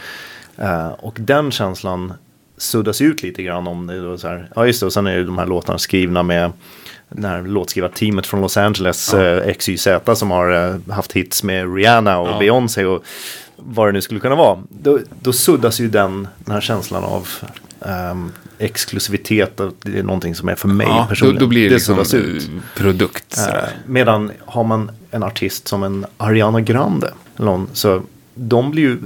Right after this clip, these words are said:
Speaker 1: eh, jätteviktiga för sina lyssnare, fast på ett annat sätt. Där är inte, det är inte lika,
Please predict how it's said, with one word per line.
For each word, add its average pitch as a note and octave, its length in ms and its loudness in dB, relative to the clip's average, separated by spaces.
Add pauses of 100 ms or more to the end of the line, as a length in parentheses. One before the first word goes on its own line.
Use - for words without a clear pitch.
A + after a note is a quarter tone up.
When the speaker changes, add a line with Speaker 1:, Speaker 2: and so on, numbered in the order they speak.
(200)
Speaker 1:
eh, G2 560 -6
jätteviktiga G2 1000 0 (220)
för G#2 200 0
sina G2 300 0
lyssnare, F#2+ 300 0
fast - 200 -4
på - 60 2
ett G2+ 80 0
annat G2 440 -2
sätt. - 260 0
Där G#2+ 100 2
är A2+ 80 4
inte, G#2+ 320 -2 (840)
det A2+ 120 2
är - 20 8
inte A#2 180 2
lika, G2+ 680 2